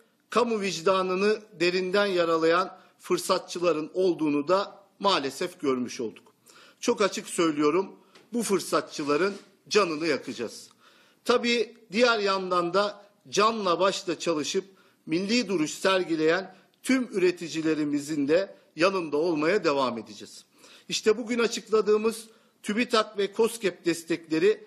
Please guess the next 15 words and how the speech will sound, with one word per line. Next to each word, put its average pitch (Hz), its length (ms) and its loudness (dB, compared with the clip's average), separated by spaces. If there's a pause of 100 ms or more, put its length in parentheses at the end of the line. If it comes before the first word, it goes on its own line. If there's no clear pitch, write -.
(320)
bu 247 140 0
milli 202 520 0
duruş 147 220 -2
sahibi 196 760 0 (220)
firmalarımız 131 800 0
içindir. 107 460 -12 (420)
Şunu 247 240 2
özellikle 240 580 2
vurgulamak 180 540 2
istiyorum. 113 420 -6 (520)
Fırsatçılık 214 840 -2
yaptığı 208 500 0
tespit 196 420 -2
edilen 180 540 0
firmalar 170 580 0